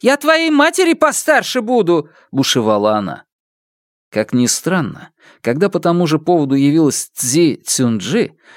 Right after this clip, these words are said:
матушка встретила ее приветливо. «И за кого ж ты хочешь выдать меня,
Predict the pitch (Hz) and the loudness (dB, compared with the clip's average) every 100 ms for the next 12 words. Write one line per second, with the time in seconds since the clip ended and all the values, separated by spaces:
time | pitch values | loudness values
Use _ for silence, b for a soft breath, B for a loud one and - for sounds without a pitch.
0 | b - 233 - - 160 - 170 165 156 | b -4 -2 -2 -4 -4 0 0 0 0
1 | 147 147 151 113 87 - - - - _ | 0 0 -2 -2 -4 -8 -14 -14 -20 _
2 | _ _ _ _ _ _ _ _ _ 202 | _ _ _ _ _ _ _ _ _ 0
3 | 208 202 175 202 202 196 269 - 214 - | 4 2 2 0 2 2 0 0 -2 0
4 | 202 - 156 139 135 131 160 202 214 226 | -2 -2 -4 0 0 0 -2 0 0 2
5 | 233 220 | 0 -2